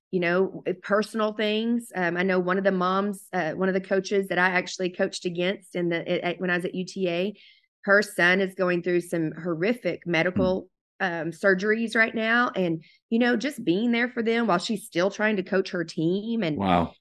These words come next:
Speaker 1: but it's great to, and it, you know, and, and, and Kelly Kennedy's who runs ours, and she always brings it back and, you know, supports us through prayer and, um,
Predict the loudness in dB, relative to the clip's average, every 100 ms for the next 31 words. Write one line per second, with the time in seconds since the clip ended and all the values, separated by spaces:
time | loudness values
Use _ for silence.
0 | _ 4 4 0 2 4 6 2 2 4
1 | 4 0 _ _ 4 4 4 2 4 2
2 | 0 0 2 2 0 0 0 0 0 -2
3 | 0 0 2 2 2 2 2 4 4 2
4 | -2 0 0 2 4 2 0 -12 _ _
5 | -2 0 2 -2 -2 2 2 2 -4 -4
6 | -2 0 0 -2 -4 -2 -2 -4 -6 -4
7 | -2 2 2 4 2 0 -4 -10 _ _
8 | _ 0 0 0 -4